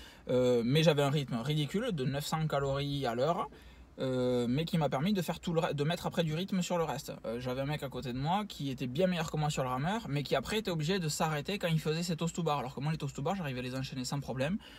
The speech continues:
Les kettlebell swing, les kettlebell, les dumbbells machin à la suite, également sans aucun problème. Effectivement, j'étais plus lent au rameur. Et au final, ben, je finis devant ce gars-là.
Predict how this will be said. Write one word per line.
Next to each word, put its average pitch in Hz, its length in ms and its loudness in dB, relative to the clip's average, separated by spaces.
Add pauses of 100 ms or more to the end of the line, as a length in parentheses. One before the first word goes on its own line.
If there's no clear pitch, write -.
(180)
Les 139 100 0
kettlebell 139 460 0
swing, 139 400 -2
les 127 100 0
kettlebell, 139 640 0
les 143 240 2
dumbbells 151 400 4
machin 135 420 0
à 117 80 -2
la 113 120 -4
suite, 190 280 -2 (100)
également 143 480 0
sans 151 220 -2
aucun 147 200 -4
problème. 123 260 -6 (540)
Effectivement, 120 440 -2
j'étais 139 220 -6
plus 131 140 -6
lent 139 180 -2
au 127 40 -2
rameur. 110 360 -6
Et 135 80 2
au 139 80 2
final, 143 460 0 (240)
ben, 127 120 -4
je 120 160 -6
finis 147 280 0
devant 147 340 0
ce 165 120 -2
gars-là. 131 260 -4